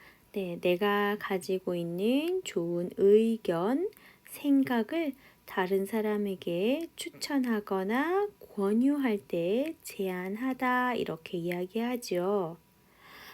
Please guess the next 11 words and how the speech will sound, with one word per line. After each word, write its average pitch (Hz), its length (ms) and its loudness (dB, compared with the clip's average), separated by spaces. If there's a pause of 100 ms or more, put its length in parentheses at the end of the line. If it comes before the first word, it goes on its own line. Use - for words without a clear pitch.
(120)
그런데 254 720 2 (400)
강하게 339 840 0
제안하지 214 760 0
않고 190 540 -4 (400)
아주 220 640 -4
가볍게 - 920 -6 (800)
해도 349 280 4
좋아요, 285 760 0 (100)
안 185 240 -6
해도 226 240 2
좋아요, 190 640 -4